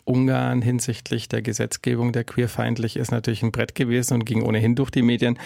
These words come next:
Aber der Fokus lag dann schon extrem schnell in der ganzen queeren Community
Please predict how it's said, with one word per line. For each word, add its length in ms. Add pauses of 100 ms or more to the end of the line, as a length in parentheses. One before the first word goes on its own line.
(500)
Aber 200
der 140
Fokus 420
lag 240
dann 160
schon 460
extrem 760
schnell 540
in 180
der 260
ganzen 460
queeren 400
Community 920